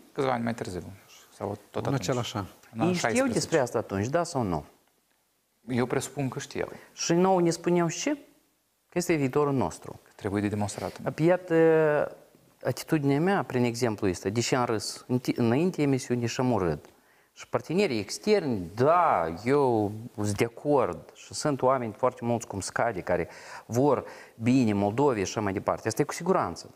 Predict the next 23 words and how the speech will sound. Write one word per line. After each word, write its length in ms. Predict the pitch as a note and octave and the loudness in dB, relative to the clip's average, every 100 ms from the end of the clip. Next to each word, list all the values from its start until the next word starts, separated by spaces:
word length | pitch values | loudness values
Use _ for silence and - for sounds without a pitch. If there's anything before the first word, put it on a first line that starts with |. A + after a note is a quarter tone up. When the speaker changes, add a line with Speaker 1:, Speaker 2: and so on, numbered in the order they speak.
| _ _ _ _ _ - - | _ _ _ _ _ -20 -4
Speaker 3:
Dar 220 | G2+ A2 | 0 0
noi 220 | A#2 C#3+ | 0 -2
trebuie 260 | C3 C3+ A#2+ | 0 0 0
să 240 | - B2 | -2 -4
trecem 540 | G#2+ C#3 B2+ G2 - E2 | -2 2 2 0 -2 -2
deja 280 | F2 F#2 | 0 -2
de 120 | D#2+ F#2+ | -2 0
mult 220 | A2+ G2+ | 0 0
după 180 | F2+ E2+ | -4 -4
treizeci 380 | G#2 F2+ F2 | -2 -2 -2
de 100 | E2+ | -2
ani, 280 | G2 A#2 C#3 | -2 -2 -4
infantilismul 920 | A2+ F#2+ - G2 - G#2 G2+ F2+ G2 | -6 -4 -2 -4 -4 0 0 0 0
ăsta, 300 | C3 - D#2 - - _ | -2 -2 -6 -6 -18 _
să 80 | - | -4
ne 60 | G#2 | -2
orientăm 360 | G#2 F#2+ A#2+ | 0 -2 -2
numai 300 | A#2 G#2 G2 | -2 0 0
la 60 | F#2 | 2
un 140 | F#2 | 0
drapel 360 | E2+ E2 G2 F2 | 0 -2 0 -2
sau 260 | - E2+ E2+ | 0 2 2
altul. 320 | D2+ - | 2 -4